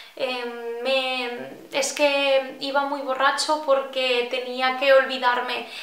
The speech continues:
de la discusión que tuvimos y mira, eh, caí en manos de otra persona y no", o sea,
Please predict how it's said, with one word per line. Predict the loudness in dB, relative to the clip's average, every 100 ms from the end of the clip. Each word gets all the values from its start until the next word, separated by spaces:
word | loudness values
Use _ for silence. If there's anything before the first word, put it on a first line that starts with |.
| -14
de | -2 4 4 4
la | 0
discusión | 0 -4 -4 0 0
que | 2
tuvimos | -2 -4 -6 -4 -4 -4
y | -4
mira, | -4 -2 -2 -4 -14 -20 -12
eh, | -6 -2 -2 -2 -4 2
caí | 4 4 2 0
en | 4
manos | 4 4 0 0
de | 2
otra | 2 0 -2
persona | -2 -2 0 0 4 4 4
y | 0 -4 -6 -14 -20 _ _ -10
no", | 2 4 4 0 -6 -14 -8
o | -4
sea, | 2 4 4 0